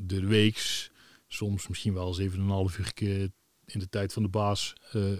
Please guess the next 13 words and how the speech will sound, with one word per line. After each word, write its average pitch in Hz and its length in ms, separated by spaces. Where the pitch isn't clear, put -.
eh, 95 180
bezig 107 340
om 110 320
te 117 120
lezen 113 300
van, 117 180
"Oh, 160 200
vanavond 131 300
gaan 113 220
we 110 60
naar, 107 340
eh, 101 340
ehm, 87 1160